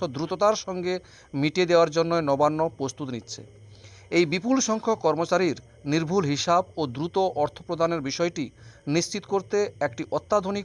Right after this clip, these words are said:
প্রযুক্তির ব্যবহার সিদ্ধান্ত নেওয়া হয়েছে। জানা গিয়েছে, এই বিশেষ প্রযুক্তি ব্যবস্থাটি তৈরি করার দায়িত্ব একটি বেসরকারি সংস্থাকে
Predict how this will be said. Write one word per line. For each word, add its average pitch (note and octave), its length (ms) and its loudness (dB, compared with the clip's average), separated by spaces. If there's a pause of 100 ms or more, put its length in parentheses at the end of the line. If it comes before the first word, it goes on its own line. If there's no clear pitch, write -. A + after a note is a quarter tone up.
প্রযুক্তির D#3 500 -6
ব্যবহার D3 340 2 (360)
সিদ্ধান্ত D3+ 480 -4 (140)
নেওয়া A#2+ 220 -2
হয়েছে। G#2 280 -12 (720)
জানা D3 340 2
গিয়েছে, A#3 280 2 (160)
এই E3+ 160 -2
বিশেষ G#3+ 280 -2
প্রযুক্তি G3 320 -6
ব্যবস্থাটি F3+ 440 0 (140)
তৈরি D#3 160 -4
করার F3+ 280 2
দায়িত্ব C#3+ 260 0 (180)
একটি - 160 -8
বেসরকারি E3+ 540 -4
সংস্থাকে E3 500 -8